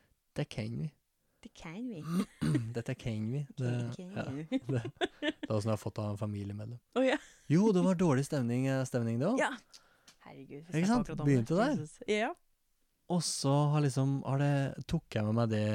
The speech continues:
Speaker 1: for jeg var, eh, jeg begynte jo på Slottsfjellet som frivillig, og så fikk jeg jobbe litt der etter hvert, og så på en måte, eh, de siste to gangene jeg var med, så var jeg sånn,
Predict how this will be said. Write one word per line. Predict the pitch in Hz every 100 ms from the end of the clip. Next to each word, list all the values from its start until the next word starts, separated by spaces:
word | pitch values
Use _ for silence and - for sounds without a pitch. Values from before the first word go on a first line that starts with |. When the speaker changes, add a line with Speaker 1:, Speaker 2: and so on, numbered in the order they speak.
| 107 104 104
Speaker 1:
for |
jeg | 117 107
var, | 104 107 110
eh, | 107 104 104 - _ _ _ _ _ _ _ _ - -
jeg | 131
begynte | 135 143 107 110 120
jo |
på | 151 151
Slottsfjellet | 107 - 110 113 113
som | 110 101
frivillig, | 110 101 147 156 _ _
og | 127
så | 117
fikk | 117 123
jeg | 120
jobbe | 113 101 95
litt | -
der | 104 101
etter | -
hvert, | 104 107
og | 110
så | 104
på | 101
en | 101
måte, | - 92
eh, | 92 85 - - - - - - 71
de | 110 104
siste | 117 - 104
to | - 104
gangene | 101 98 104
jeg |
var | 95
med, | 95 -
så | 107
var | 90 92
jeg | 92 95
sånn, | 90